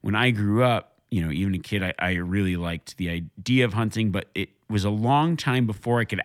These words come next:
actually go hunting, right? There's a lot of things and skills that you need. You need to be able to shoot a gun. You need to be able, uh, old enough to get a license in some places. So how do you bridge that gap? And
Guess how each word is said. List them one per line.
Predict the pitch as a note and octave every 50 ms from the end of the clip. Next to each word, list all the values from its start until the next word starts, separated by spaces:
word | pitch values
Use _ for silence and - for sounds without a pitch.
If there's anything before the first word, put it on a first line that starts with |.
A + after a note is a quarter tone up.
| -
actually | - A#2+ B2+ C#3 - - - - B2 A#2+ A2
go | G#2 F#2+ G#2+ G#2 G2 F2
hunting, | D#2 F#2 G2+ F#2+ - - D2 C#2+ - - - - - - - -
right? | - F#2+ A2+ -
There's | - A2+ G#2
a | A#2
lot | A2+ A#2 A#2 A#2+ A#2+
of | A2+ G#2+
things | - B2+ B2 A#2 A#2 A2 G2 - -
and | A2 G2+ F#2+
skills | - - - B2 A#2 A2+ G#2+ G2+
that | - -
you | F#2+ F#2+
need. | G2 G2+ F#2+ F2
You | F2+ F2 A2+
need | G#2 G2+ G2+ G2 F2+ F2+ F#2 -
to | - F2
be | F#2 G2+ G2
able | F#2+ F#2+ F2+ F#2
to | F#2
shoot | - - - B2+ A2
a | A#2
gun. | A2 G#2+ D3 D3+ D3 C#3 B2
You | A#2 A2
need | G#2 G#2 G2+ F#2+
to | F#2+ F2
be | E2+ F#2+ G2 G2
able, | F#2+ F#2+ F#2+ F#2+ F#2+ G2+ G#2 -
uh, | D#2+ E2+ C#2 B1 B1
old | A1+ - G#2 A#2+ B2 A2+
enough | A2 G#2+ G#2 G2+ -
to | - F#2+
get | F#2+ F2+
a | F2+
license | F2 A2 C#3+ D#3+ D#3+ C#3+ - B2+ A#2+ G#2+
in | G#2 G2+ F#2
some | - G2+ F#2+ F2
places. | D2+ E2+ D#2+ D#2+ D2+ D#2+ F2 F2 - - - - - - - - - - -
So | - - B2
how | B2 A#2 C#3+ C#3 D3 D#3 D#3
do | C#3+ C#3
you | C3+ C3 C3 C3 B2+ B2 B2 A#2+ A#2+ A#2 A2+ A#2 _ _ _ _ _ _ - -
bridge | - F#2 F#2 G#2+ A2 G#2 F#2+ - -
that | G2+ F2 E2 D2 D2 D2+
gap? | E2+ F2 D2+ C2 C2 - - _ _ - - - - - _ _ _ -
And | G2+ G2+ G2+ G2 G2 F#2 F#2+ -